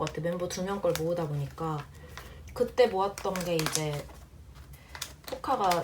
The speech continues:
네 가지 종류거든요. 하나, 둘,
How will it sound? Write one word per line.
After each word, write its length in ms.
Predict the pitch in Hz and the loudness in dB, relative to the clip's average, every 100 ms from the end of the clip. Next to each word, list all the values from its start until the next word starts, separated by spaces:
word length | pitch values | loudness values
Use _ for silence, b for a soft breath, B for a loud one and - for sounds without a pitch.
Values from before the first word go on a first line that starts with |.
| 170 | 4
네 120 | 180 | 6
가지 220 | 220 226 | 6 4
종류거든요. 720 | - 160 147 - - - 254 - - - - - - - - - - - - - - - - - - - - - - - - - - - - - - | 2 -2 -2 -4 -6 -6 -6 -8 -16 -18 -20 -20 -20 -18 -18 -18 -20 -18 -16 -12 -12 -12 -12 -14 -16 -18 -20 -20 -20 -20 -20 -20 -18 -18 -16 -14 -12
하나, 280 | 190 214 226 233 - - - - - - - - - - - - - - - | -8 -4 -2 -2 -4 -6 -6 -8 -12 -14 -14 -14 -14 -18 -20 -20 -20 -20 -18
둘, 420 | - 202 208 233 | -14 -8 -8 -8